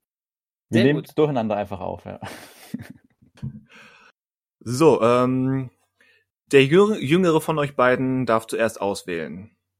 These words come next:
Speaker 1: Who the fuck ist der Jüngere von uns beiden? Ich glaub, Manuel, ne?
Speaker 3: Ge-, Ge-, Geburtsjahr?
Speaker 2: Ich bin achtundachtzig ge-, Ende achtundachtzig geboren, ja.
Speaker 1: Ja, siehste,
Speaker 3: Ja.
Speaker 1: siebenundachtzig.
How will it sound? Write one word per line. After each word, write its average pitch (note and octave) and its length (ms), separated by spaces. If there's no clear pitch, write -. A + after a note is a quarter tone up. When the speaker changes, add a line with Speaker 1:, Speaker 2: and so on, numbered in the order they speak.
Speaker 1:
Who C3+ 80
the D3+ 120
fuck - 380
ist - 140
der B2 80
Jüngere D3 320
von C3 200
uns B2+ 140
beiden? B2 220
Ich C3 140
glaub, A#2+ 140
Manuel, C3+ 460
ne? F#3 160
Speaker 3:
Ge-, - 140
Ge-, - 320
Geburtsjahr? E3+ 880
Speaker 2:
Ich - 60
bin - 100
achtundachtzig - 500
ge-, A2 160
Ende A#2 240
achtundachtzig - 500
geboren, G2 380
ja. - 220
Speaker 1:
Ja, C3+ 80
siehste, E3 320
Speaker 3:
Ja. G#3+ 80
Speaker 1:
siebenundachtzig. D3 800